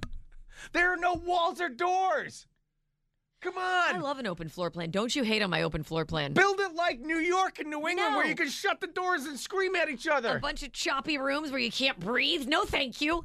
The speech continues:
Speaker 1: At least not, the entire house doesn't hear this.
Speaker 2: Good
Speaker 1: God.
Speaker 2: echo. Maybe just, maybe
Speaker 1: All right.
Speaker 2: some floor rugs.
Speaker 1: Eight five, and seriously, I, uh, the, it was amazing because literally I handed to her 'cause she ended the fight.
Speaker 2: You're like,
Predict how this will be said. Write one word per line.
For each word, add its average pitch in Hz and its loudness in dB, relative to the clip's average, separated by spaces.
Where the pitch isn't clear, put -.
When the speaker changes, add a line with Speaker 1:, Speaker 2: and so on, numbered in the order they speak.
Speaker 1:
At 330 4
least 359 0
not, 269 -2
the 277 -4
entire 285 0
house 277 -2
doesn't 240 0
hear 254 0
this. 285 0
Speaker 2:
Good - -8
Speaker 1:
God. 294 2
Speaker 2:
echo. 143 -2
Maybe 170 -6
just, - -10
maybe 220 2
Speaker 1:
All 180 4
right. 165 2
Speaker 2:
some 247 2
floor 214 0
rugs. 147 -2
Speaker 1:
Eight 233 0
five, 226 0
and 190 2
seriously, 233 0
I, 185 4
uh, 151 -4
the, 160 2
it 196 2
was 208 0
amazing 190 2
because 180 2
literally 220 2
I 175 0
handed 196 -4
to 214 -2
her 202 0
'cause 151 -4
she 202 -4
ended 185 0
the 180 -2
fight. 127 0
Speaker 2:
You're 240 -6
like, - -8